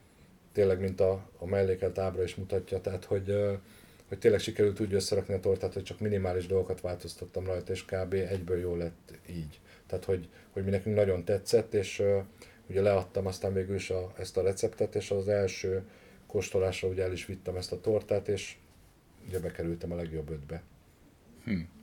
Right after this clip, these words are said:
Speaker 2: Nos, milyen rétegekből áll akkor ez az alkotás?
Speaker 1: Jó. Ö, az alsó része, amit az előbb is mondtam, egy, ö, kakaós, diós, fahéjas sablé, ez egy francia linzertészta.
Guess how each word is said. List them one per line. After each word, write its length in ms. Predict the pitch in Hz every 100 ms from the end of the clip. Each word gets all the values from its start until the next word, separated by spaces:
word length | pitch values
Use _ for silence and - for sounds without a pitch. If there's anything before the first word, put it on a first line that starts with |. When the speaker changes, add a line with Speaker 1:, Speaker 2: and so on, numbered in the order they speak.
| - - - - - - - - - - - - -
Speaker 2:
Nos, 340 | 127 98 -
milyen 260 | 139 156 104
rétegekből 640 | 110 101 95 101 104 110
áll 140 | 101
akkor 240 | 101 - 107
ez 100 | 104
az 100 | 104
alkotás? 600 | 101 101 90 78 - - - - - - - - 113 101
Speaker 1:
Jó. 180 | 85 80 - - - 87 -
Ö, 260 | 101 101 104 101 -
az 100 | 98
alsó 300 | 120 117 107
része, 280 | 104 104 104
amit 180 | 98 95
az 100 | 101
előbb 200 | 95 87
is 120 | -
mondtam, 380 | 101 107 110 101
egy, 300 | 98 90 95
ö, 300 | 92 92 92 90 -
kakaós, 480 | 107 - 95 92 85
diós, 340 | 95 90 82
fahéjas 440 | - 90 90 82
sablé, 460 | - - 90 104 123
ez 100 | 98
egy 100 | 90
francia 640 | - 95 90 - 85 87 - - - - -
linzertészta. 880 | 101 107 120 117 123 117 - 127